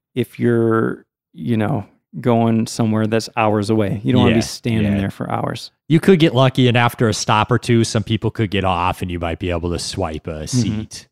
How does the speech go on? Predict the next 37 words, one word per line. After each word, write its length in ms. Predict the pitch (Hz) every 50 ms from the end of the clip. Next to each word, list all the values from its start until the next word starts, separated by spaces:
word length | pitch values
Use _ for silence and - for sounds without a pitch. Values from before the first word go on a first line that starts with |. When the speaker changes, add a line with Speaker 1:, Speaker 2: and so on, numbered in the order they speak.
| _ _
Speaker 1:
Yeah. 280 | - 123 113 107 107 - - _ _ _ _ _ _ _ _ -
But 100 | 123 117
man, 320 | 127 127 131 135 131 127
there 100 | 135 147
was 120 | 160 156 127
one 160 | 131 143 143
time, 220 | - - 139 139
it 60 | 143 160
wasn't 220 | 175 185 170 185
on 100 | 175 156
a 40 | 139
Shinkansen, 640 | 117 - 147 135 123 - 127 113 110 - - 113 110
it 80 | 113 120
was, 140 | 123 110 117
like, 200 | 123 117 - -
an 80 | 117
express 720 | 113 - - - - 123 120 117 117 - - - - - - _ _ _ _ _ _ _ _
train 480 | _ - - 131 123 120 120 120 123 120
somewhere 300 | - - 127 120 120 117
else, 180 | 120 123 123
but 160 | - - - 120
I 120 | 120 120
got 200 | 117 123 120 123
stuck 360 | - - - - 120 113 - -
standing 540 | - - - 120 117 117 113 110 113 110
for 380 | 107 - - 117 120 117 110 - _ _ _ _ _ _ _ _ _ _ _ _ _ _ _ _ _ -
a 80 | 143
long 380 | 143 147 139 131 127 120 117 110
time, 360 | - - 120 117 113 113 117
and 80 | 120 135
it 60 | 123
was 120 | - 123 113
Speaker 2:
<laughs> 0 |
Speaker 1:
very 420 | 104 92 90 110 120 120 120 117
Speaker 2:
Yeah. 100 | 113 110
Speaker 1:
uncomfortable. 680 | 107 104 110 - 113 113 110 - - - 117 120 117 101 - - _ -
Speaker 2:
Yeah. 360 | 85 78 76 76 76 73